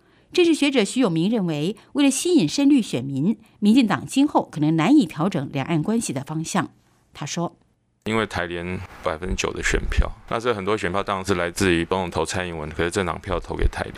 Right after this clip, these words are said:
Speaker 2: 这个结构会让民进党在下个阶段在两岸关系要调整比较困难。哦，也就是说，如果当民进党调整的时候，这些选票会往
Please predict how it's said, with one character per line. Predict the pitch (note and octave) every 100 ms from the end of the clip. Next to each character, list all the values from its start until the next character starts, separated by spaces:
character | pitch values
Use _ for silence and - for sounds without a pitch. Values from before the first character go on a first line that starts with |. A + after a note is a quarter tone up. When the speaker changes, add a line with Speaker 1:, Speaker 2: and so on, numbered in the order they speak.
| -
Speaker 2:
这 | -
个 | C3
结 | - G2
构 | A2+ G#2+
会 |
让 | A2 G#2
民 | F#2+ F2+
进 | G2+
党 | E2+
在 | F2+
下 | - F#2
个 |
阶 | F2+ F#2
段 | F#2 F2
在 | F2
两 | D#2
岸 | E2+
关 | F2
系 | F2+
要 | E2+
调 | D2+ D#2
整 | D2+
比 | A1+
较 | -
困 | - F#2
难。 | - -
哦， | D#2+
也 | F2+
就 |
是 | G#2
说， | G2+ G2+ G#2 -
如 |
果 | G2
当 | G#2+
民 | G#2
进 | G2
党 | F2
调 | F2+
整 | F2
的 | E2
时 | F2+
候， |
这 | F#2+
些 | F#2+
选 | E2+
票 | E2+ F2+
会 | F2+
往 | F2 D#2+